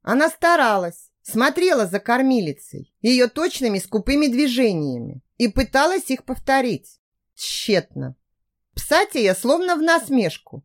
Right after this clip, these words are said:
затянула заунывную песню о молодице, прекрасной как лик солнца, с кротким ласковым нравом, умевшей ткать самые тонкие и прочные ткани,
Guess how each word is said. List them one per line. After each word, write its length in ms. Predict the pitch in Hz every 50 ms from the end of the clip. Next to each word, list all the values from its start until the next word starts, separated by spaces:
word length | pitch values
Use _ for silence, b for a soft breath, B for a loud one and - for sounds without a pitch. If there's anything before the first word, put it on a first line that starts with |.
| _ _ _
затянула 640 | 185 180 254 - - 262 247 254 285 359 381 381 330
заунывную 680 | 214 220 233 226 226 226 240 269 294 320 330 339 330 -
песню 440 | - 285 226 190 - - 170 160 -
о 120 | - 190 196
молодице, 800 | 214 226 254 277 311 262 220 214 180 147 - - - 175 156 _ _
прекрасной 600 | - 226 220 - 233 240 247 302 - - 330 320
как 240 | 269 - 196 196 -
лик 200 | 220 240 262 -
солнца, 580 | - - - 240 196 160 143 - - - - - _ _ _
с 120 | - - -
кротким 520 | - 240 233 269 320 - - - 349 339
ласковым 600 | 294 226 196 208 - - - 247 240 277 285 277
нравом, 520 | 262 226 196 170 160 147 135 135 147 151 - _ _ _
умевшей 560 | - 214 233 233 240 285 339 - - - 220 202
ткать 340 | - _ - 196 190 190
самые 500 | - - 240 233 269 330 349 370 392 403
тонкие 560 | 392 _ - 269 214 170 156 - - 151 147 -
и 120 | - 196
прочные 560 | 185 - 196 196 208 208 - - 247 247 254
ткани, 520 | - - _ - 196 165 139 135 110 117